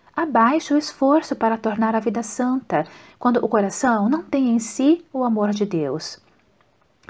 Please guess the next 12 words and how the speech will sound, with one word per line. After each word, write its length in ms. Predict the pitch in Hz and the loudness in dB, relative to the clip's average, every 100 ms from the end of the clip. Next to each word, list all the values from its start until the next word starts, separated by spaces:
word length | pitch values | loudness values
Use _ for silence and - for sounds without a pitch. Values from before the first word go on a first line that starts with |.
| - - - _ - | -20 -20 -20 _ 0
Queira 320 | 285 277 277 | 4 4 2
Deus, 480 | 208 175 156 165 - | 2 2 2 -2 -4
os 200 | 247 240 | -4 0
homens 280 | 220 214 220 | 2 2 0
aprendessem 760 | 208 - 208 202 220 240 214 | -2 0 2 4 2 0 0
a 60 | 202 | 0
olhar 380 | 185 196 214 214 | 0 0 -2 0
diretamente 640 | 220 208 208 196 285 - | -2 0 -2 0 -2 -2
para 180 | 330 302 | -4 -4
Cristo 460 | 302 - 269 294 - | -4 -2 -2 -2 -4
pelo 260 | 220 208 | -2 2
Evangelho 680 | 214 285 311 214 156 147 151 | 2 0 -4 -4 -2 -2 -4